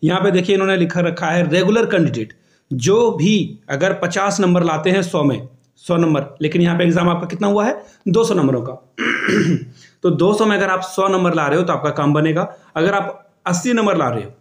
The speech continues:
सौ में अगर आपका स्कोर एटी है, अ, सॉरी, दो सौ में अगर एटी है आपका, तो भी आपका जो है काम चल जाएगा। लेकिन वो जो है फिक्स्ड टर्म वैकेंसी के लिए, एडहॉक वाले वैकेंसी के लिए अप्लाई कर सकते हैं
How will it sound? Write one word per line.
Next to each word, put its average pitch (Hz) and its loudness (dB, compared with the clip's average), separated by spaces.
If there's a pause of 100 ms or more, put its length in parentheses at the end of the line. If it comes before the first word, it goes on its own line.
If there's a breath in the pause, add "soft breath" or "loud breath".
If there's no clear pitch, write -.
(160)
सौ - -2
में 170 0 (140)
अगर 156 0
आपका 160 -2
स्कोर 180 -2
एटी 180 0
है, 165 0
अ, 147 -2
सॉरी, 143 0
दो 139 0
सौ 185 2
में 180 2
अगर 180 0
एटी 170 -2
है 180 2
आपका, 175 -4 (320 loud breath)
तो 190 2
भी 202 4
आपका 180 0
जो 160 2
है 156 0
काम 147 0
चल 147 0
जाएगा। 170 2
लेकिन 185 2
वो 214 4
जो 185 0
है 175 -2 (340 loud breath)
फिक्स्ड 254 -2
टर्म 208 0
वैकेंसी 180 0
के 175 -2
लिए, 127 -2
एडहॉक 175 0
वाले 170 2
वैकेंसी 160 0
के 165 0
लिए 151 2
अप्लाई 147 -2
कर 151 -4
सकते 165 -2
हैं 220 -2